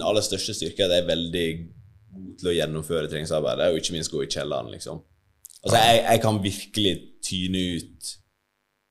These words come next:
det jeg tror skal til for å på en måte få det til. Altså, jeg liksom,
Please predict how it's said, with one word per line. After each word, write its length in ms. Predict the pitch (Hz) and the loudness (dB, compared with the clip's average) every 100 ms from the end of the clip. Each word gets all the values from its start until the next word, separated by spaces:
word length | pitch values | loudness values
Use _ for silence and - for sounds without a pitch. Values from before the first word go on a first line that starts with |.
| _ | _
det 120 | 98 90 | 0 0
jeg 100 | 85 | 2
tror 140 | 95 | -4
skal 200 | 80 78 | -4 -4
til 180 | - 80 76 | -4 -4 -4
for 160 | 85 | -4
å 80 | 71 | -4
på 80 | 80 | -6
en 80 | 78 | -8
måte 240 | 78 76 - | -4 -4 -4
få 140 | 76 73 | -10 -8
det 80 | |
til. 100 | 80 78 | -4 0
Altså, 200 | 98 101 | 6 8
jeg 180 | 107 104 | 8 6
liksom, 340 | 95 95 95 | 4 4 2